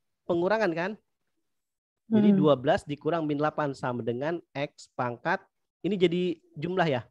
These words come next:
Speaker 2: Mm-mm. Oh
Speaker 1: Jadi
Speaker 2: iya, di jumlah
Speaker 1: dua belas,
Speaker 2: ya, min
Speaker 1: jadi
Speaker 2: ketemu.
Speaker 1: dua puluh. Jadi X pangkat dua puluh. Ngerti sampai sini?
Speaker 2: Ngerti. Cuman aku
Speaker 1: Nah.
Speaker 2: agak lupa, Kak, yang min
Speaker 1: Yang apa?
Speaker 2: ketemu min.
Speaker 1: Gimana?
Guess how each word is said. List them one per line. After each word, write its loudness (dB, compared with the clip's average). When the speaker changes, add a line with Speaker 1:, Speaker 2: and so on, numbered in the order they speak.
Speaker 2:
Mm-mm. 4
Oh 8
Speaker 1:
Jadi 6
Speaker 2:
iya, 8
di 4
jumlah 2
Speaker 1:
dua 4
belas, 6
Speaker 2:
ya, 2
min 2
Speaker 1:
jadi 0
Speaker 2:
ketemu. -2
Speaker 1:
dua 0
puluh. -6
Jadi -2
X 0
pangkat 0
dua 0
puluh. 0
Ngerti -2
sampai 0
sini? 2
Speaker 2:
Ngerti. 2
Cuman 2
aku 4
Speaker 1:
Nah. 8
Speaker 2:
agak 4
lupa, 2
Kak, -8
yang -2
min -2
Speaker 1:
Yang -4
apa? -4
Speaker 2:
ketemu 2
min. 0
Speaker 1:
Gimana? 0